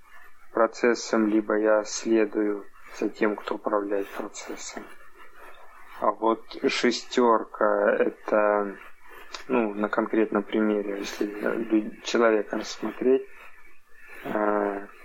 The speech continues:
как он действует в жизни, как он себя ведет, являясь, э, когда находится в роли шестерки, э, как это в поведении выражается. То есть он как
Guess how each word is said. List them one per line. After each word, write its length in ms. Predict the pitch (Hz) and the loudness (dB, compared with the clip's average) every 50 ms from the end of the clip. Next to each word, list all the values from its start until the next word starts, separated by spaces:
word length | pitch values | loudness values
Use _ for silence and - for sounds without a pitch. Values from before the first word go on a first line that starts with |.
| - - | -6 0
как 320 | - 117 117 113 - - | 2 2 2 2 0 2
он 380 | - 110 104 104 101 98 98 - - - 107 104 | 2 2 4 2 0 -2 -4 -8 -12 -12 -4 2
действует 560 | 110 110 107 104 - - - - 107 101 104 | 4 4 4 4 0 -8 -4 -4 -4 -4 -4
в 40 | 104 | -2
жизни, 480 | - 110 110 107 104 - 107 104 101 98 - - - - | 2 4 4 4 2 0 -6 -6 -6 -8 -12 -14 -8 -4
как 220 | - - 104 - | -2 -2 0 0
он 80 | 110 101 | -2 -2
себя 300 | - - - 110 110 107 | -2 -4 -4 -2 0 0
ведет, 460 | 104 107 104 101 104 104 104 104 - - - - - - - - - - - - - - - - - - - - - - - - - | 0 0 -2 -2 -2 0 0 0 -2 -4 -12 -14 -14 -16 -18 -18 -16 -16 -16 -16 -18 -18 -18 -18 -16 -18 -18 -18 -18 -16 -14 -6 0
являясь, 720 | 117 110 107 104 104 104 101 101 98 98 - - - - - - - - - - - - - - - - - - - - - - - - - - | 0 0 2 4 4 6 4 4 2 -2 -6 -6 -8 -10 -14 -16 -18 -18 -18 -18 -18 -16 -16 -16 -16 -16 -16 -16 -16 -16 -16 -16 -16 -16 -14 -12
э, 200 | 135 120 104 101 101 - - - - - - - - | -8 -6 -6 -6 -6 -8 -16 -18 -18 -16 -12 -4 0
когда 240 | - 117 107 107 | 2 4 4 4
находится 540 | 104 107 107 - - 107 101 98 - - 110 | 4 2 2 2 2 0 0 0 -4 -2 0
в 40 | 104 | 2
роли 220 | 104 104 104 101 | 2 2 2 0
шестерки, 840 | - - - 110 - - - - 123 123 120 120 - - 120 113 101 - - - - - - - - - - - - - - - - - - - - - - - - - - - - - - - - - | -2 -2 -2 -2 -4 -4 -2 2 2 2 2 0 -4 -4 -4 -4 -4 -6 -14 -18 -16 -16 -16 -16 -16 -16 -16 -14 -14 -14 -14 -16 -16 -16 -16 -16 -16 -16 -18 -18 -18 -18 -16 -16 -14 -16 -16 -14 -10 -6
э, 200 | - 107 104 101 | -4 -2 -2 -2
как 340 | - - 123 123 - - | 0 0 0 0 2 -2
это 260 | 113 104 - - 107 98 | -2 -2 0 -2 -2 -2
в 200 | - - - - | -2 -6 -2 0
поведении 640 | 120 107 113 110 110 117 113 110 107 104 104 101 | 2 2 2 2 2 2 4 4 4 2 -2 -6
выражается. 840 | 101 104 104 101 101 - 107 104 101 101 101 - - - - - 104 - - - - - - - - - - - - - - - - - - - - - - - - - - - - - - | -6 -6 -8 -8 -8 -6 -6 -6 -4 -6 -8 -10 -10 -10 -8 -8 -10 -12 -14 -16 -14 -14 -14 -14 -14 -14 -14 -16 -16 -16 -16 -16 -16 -16 -16 -16 -16 -16 -16 -16 -16 -16 -14 -14 -12 -4 -2
То 80 | - | 0
есть 220 | 107 101 - - - | 0 0 -2 0 0
он 320 | 110 107 107 107 104 104 | 2 2 2 2 0 -2
как 300 | - - - - 104 - | -2 -2 -2 -2 -2 -4